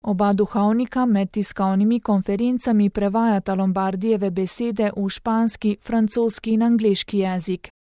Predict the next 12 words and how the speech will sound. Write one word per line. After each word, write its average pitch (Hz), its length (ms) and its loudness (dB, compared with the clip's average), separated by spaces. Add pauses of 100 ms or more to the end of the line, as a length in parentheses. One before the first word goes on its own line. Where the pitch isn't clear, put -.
(340)
Današnja 196 520 0
konferenca 226 760 0
je 233 200 2
potekala 226 680 0
v 208 60 2
medijskem 208 680 0
centru 233 640 0
v 202 160 2
atriju 214 500 0
avle 202 340 2
Pavla 196 400 0
Šestega 202 680 -2